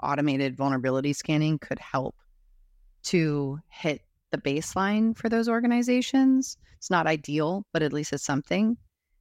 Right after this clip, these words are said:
Whereas more comprehensive pen testing and then ultimately red teaming for the most mature, um, organizations, those will never be fully automated and result in any quality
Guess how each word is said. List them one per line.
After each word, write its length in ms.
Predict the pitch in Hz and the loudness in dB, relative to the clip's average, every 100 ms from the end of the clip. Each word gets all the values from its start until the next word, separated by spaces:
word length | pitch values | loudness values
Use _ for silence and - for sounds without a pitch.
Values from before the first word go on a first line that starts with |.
| _ - | _ 0
Whereas 800 | 175 165 160 147 143 143 143 - - | 2 4 2 0 0 -2 -4 -8 -4
more 260 | 175 175 | 0 0
comprehensive 680 | 156 160 151 165 151 - 147 | 0 -4 -4 -4 -4 -4 -6
pen 160 | 156 143 | -2 -2
testing 520 | 151 151 156 151 143 - | -2 -2 0 2 0 0
and 280 | 143 143 139 | 0 2 2
then 360 | 135 131 127 - - | 0 0 0 -2 -4
ultimately 580 | 143 - 156 - 123 | -6 -2 -2 0 -4
red 360 | 120 156 196 175 | -2 0 0 -2
teaming 460 | - 143 131 127 127 | -4 0 0 -2 -4
for 140 | 135 | -6
the 80 | 123 | 0
most 320 | 147 180 - | 2 2 -2
mature, 560 | 131 - 120 117 123 151 _ _ - _ _ | -6 -4 -6 -6 -8 -10 _ _ -20 _ _
um, 340 | 156 135 131 123 | 0 0 0 0
organizations, 1000 | 143 135 127 117 117 - 131 113 123 - - _ _ | 0 0 0 -2 -6 -4 -4 -4 -6 -12 -16 _ _
those 240 | 170 151 | 0 2
will 140 | 143 135 | 2 2
never 640 | 127 127 120 120 107 123 - _ _ _ _ _ | 2 0 -2 -2 -4 -6 -12 _ _ _ _ _
be 140 | 147 | -4
fully 380 | 127 - 117 110 | -2 0 0 0
automated 760 | - 113 131 117 117 110 110 - _ - | -2 -2 -2 -2 0 0 -2 -6 _ 0
and 180 | 139 131 | 0 2
result 440 | 143 135 123 - | 0 0 0 0
in 140 | 120 - | -2 0
any 280 | 123 110 113 | 0 0 -4
quality 800 | - _ 110 113 107 80 76 131 | -8 _ -8 -4 -4 -4 -4 -4